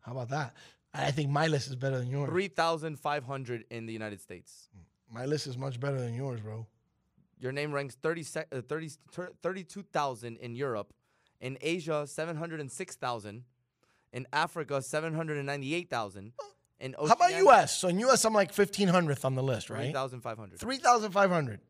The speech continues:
Speaker 1: You're thirty-seventh on the U S list.
Speaker 2: Yeah, a currency, uh, frequency is one in every thirty-four thousand.
Speaker 1: Yeah,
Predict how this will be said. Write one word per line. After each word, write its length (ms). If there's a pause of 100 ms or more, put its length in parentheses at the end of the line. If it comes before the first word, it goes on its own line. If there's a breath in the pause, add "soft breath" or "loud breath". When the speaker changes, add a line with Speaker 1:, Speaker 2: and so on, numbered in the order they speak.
(260)
Speaker 1:
You're 140
thirty-seventh 680
on 120
the 80
U 160
S 140
list. 260
Speaker 2:
Yeah, 160
a 60
currency, 500
uh, 180
frequency 540
is 140
one 180
in 80
every 200
thirty-four 480
thousand. 320 (400)
Speaker 1:
Yeah, 60